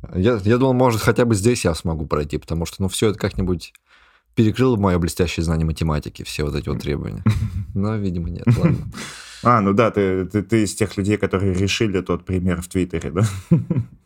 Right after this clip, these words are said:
Speaker 2: Я думал, все, да и ты инженер.
Speaker 1: Промолчу.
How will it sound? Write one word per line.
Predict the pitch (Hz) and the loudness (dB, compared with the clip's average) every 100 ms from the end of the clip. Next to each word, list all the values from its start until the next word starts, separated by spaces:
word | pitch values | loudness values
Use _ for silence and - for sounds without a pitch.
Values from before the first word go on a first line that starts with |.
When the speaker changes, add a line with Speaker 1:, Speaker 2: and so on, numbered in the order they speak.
| _ - - _ 120 120 113 - _ _ _ _ _ 123 120 _ _ _ | _ -18 -18 _ -10 -8 -8 -14 _ _ _ _ _ -16 -16 _ _ _
Speaker 2:
Я | 101 | 0
думал, | 101 101 | 2 2
все, | 90 107 | 2 0
да | 90 101 | 2 2
и | 92 | 2
ты | 98 | 0
инженер. | 92 92 95 90 85 _ _ - - - _ | 0 0 -2 -2 -6 _ _ -10 -8 -8 _
Speaker 1:
Промолчу. | 139 151 135 127 - 95 | -6 -2 -4 -6 -8 -10